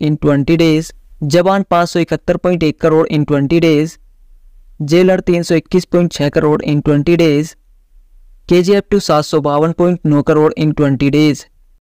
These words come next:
टोटल वर्ल्ड वाइड कलेक्शन, लियो पाँच सौ इक्यानवे पॉइंट छह करोड़ in twenty days,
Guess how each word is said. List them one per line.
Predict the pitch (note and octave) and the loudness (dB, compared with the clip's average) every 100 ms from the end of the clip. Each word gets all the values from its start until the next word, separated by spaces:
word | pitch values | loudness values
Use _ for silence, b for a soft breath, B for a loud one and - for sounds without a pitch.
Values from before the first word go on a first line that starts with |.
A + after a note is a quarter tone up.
| _ _ - _ _ _ - | _ _ -20 _ _ _ -2
टोटल | F3 F3+ G3+ | 0 2 0
वर्ल्ड | E3 D3 C3+ | 2 0 0
वाइड | C#3+ D#3+ | -2 0
कलेक्शन, | E3+ D#3+ - D#3+ D#3+ _ _ _ _ _ _ _ _ - | -2 -2 -4 -6 -6 _ _ _ _ _ _ _ _ -6
लियो | D#3 F#3 G3 | 0 2 2
पाँच | F3+ E3 E3 | 2 0 0
सौ | E3+ | 0
इक्यानवे | D#3+ - D3+ E3 F3 | -2 0 0 0 0
पॉइंट | F3+ E3+ | 0 -2
छह | - C#3+ | -2 -4
करोड़ | C#3+ D#3 D#3 | 0 0 0
in | - D3+ D#3 | 0 -4 0
twenty | D3 C#3+ E3+ | 0 0 2
days, | E3+ D3 D#3 | 2 0 -4